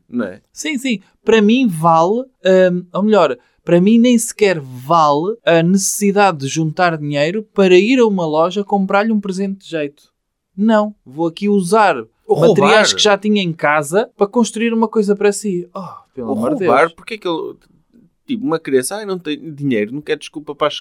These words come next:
Speaker 1: pessoas não terem coisas.
Speaker 2: Pois não.
Speaker 1: Não pode ser. Porque senão alguma coisa tá a falhar na educação dele.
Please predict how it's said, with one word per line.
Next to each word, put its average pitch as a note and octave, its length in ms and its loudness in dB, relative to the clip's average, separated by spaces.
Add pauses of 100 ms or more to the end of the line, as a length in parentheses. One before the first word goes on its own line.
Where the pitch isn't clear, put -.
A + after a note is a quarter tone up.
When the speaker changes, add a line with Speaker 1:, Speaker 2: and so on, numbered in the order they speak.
(160)
Speaker 1:
pessoas C3+ 260 -8
não C#3 80 -14
terem A#2+ 240 -4
coisas. C3 380 -8
Speaker 2:
Pois A2 160 -2
não. D3+ 200 -8 (340)
Speaker 1:
Não G#2 120 -10
pode B2 260 -4
ser. E3 340 -6 (460)
Porque - 240 -14
senão C3 280 2
alguma D3 300 2
coisa D#3 240 0
tá D#3+ 140 0
a D#3 40 0
falhar D#3+ 320 0
na E3 100 2
educação D#3+ 440 -4
dele. D3 220 0